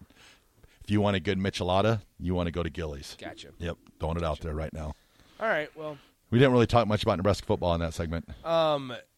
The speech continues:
Speaker 2: Somebody says Nick doesn't get to call any movie a best ever when he hasn't even seen Groundhog Day.
Speaker 1: Yeah. Oh, Mexican food. Oh, I had Mexican food in Kearney. Oh, man. They have a margaritas there. Oh, they have.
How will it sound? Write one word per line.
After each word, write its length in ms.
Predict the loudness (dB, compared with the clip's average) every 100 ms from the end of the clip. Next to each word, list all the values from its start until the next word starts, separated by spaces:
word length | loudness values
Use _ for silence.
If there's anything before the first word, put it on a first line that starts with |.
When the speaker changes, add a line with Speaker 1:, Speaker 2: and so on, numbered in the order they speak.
| _ _
Speaker 2:
Somebody 380 | -10 -6 -2 -2
says 560 | -2 0 0 0 -2 -4
Nick 180 | -6
doesn't 300 | -4 -4 -4
get 240 | -6 -8 -8
to 220 | -8 -6
call 360 | -4 0 0 0
any 220 | -4 -6
movie 360 | -6 -6 -4
a 60 | -6
best 420 | -6 -6 -6 -6
ever 280 | -6 -6 -6
when 140 | -8
he 100 | -8
hasn't 300 | -6 -6 -8
even 240 | -12 -12 -10
seen 260 | -12 -12
Groundhog 640 | -10 -8 -8 -10 -12 -14 -14
Day. 280 | -16 -16 -2
Speaker 1:
Yeah. 840 | 4 6 8 8 8 8 8 6 2 _ -20 -18 4
Oh, 340 | 6 8 6 2 0
Mexican 460 | 6 6 6 4 6
food. 280 | 6 4 4
Oh, 240 | 4 6 4
I 80 | 4
had 140 | 4 4
Mexican 380 | 2 0 -2
food 200 | 0 0
in 80 | 0
Kearney. 320 | 0 0 0 -4
Oh, 320 | -6 -2 -2 -2
man. 300 | -2 -4 -6 -12 -20 _ -20 -20 -4
They 80 | 4
have 140 | 6
a 60 | 8
margaritas 680 | 8 6 4 2 2 2 2
there. 520 | 2 4 4 2 0 -10 _ _ _ _ _ _ _ _ _ _
Oh, 340 | -8 -4 -4 -4
they 120 | -6
have. 400 | -6 -2 -2 -2